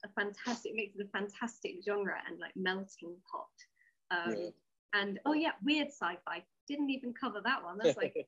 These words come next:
Speaker 2: <laughs>
Speaker 1: China Miéville, who sort of, you know, he, he pioneered his own sort of subgenre there.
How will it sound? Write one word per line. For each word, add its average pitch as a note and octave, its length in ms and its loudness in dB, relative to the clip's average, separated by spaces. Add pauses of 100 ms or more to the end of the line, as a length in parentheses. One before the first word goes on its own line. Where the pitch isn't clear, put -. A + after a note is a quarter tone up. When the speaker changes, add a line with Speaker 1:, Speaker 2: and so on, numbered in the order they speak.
(340)
Speaker 2:
<laughs> - 340 -20
Speaker 1:
China C4 280 2
Miéville, A3+ 580 2
who G#3+ 140 -2
sort F#3+ 200 -8
of, G3 200 -8
you G3+ 140 -4
know, F#3 140 -6 (600)
he, G3 420 -10
he G3 220 -4 (260)
pioneered G#3+ 540 4
his - 160 -2
own G3+ 280 0
sort G3+ 200 -10
of A3+ 100 -6 (160)
subgenre G#3+ 760 -4
there. C#4+ 280 4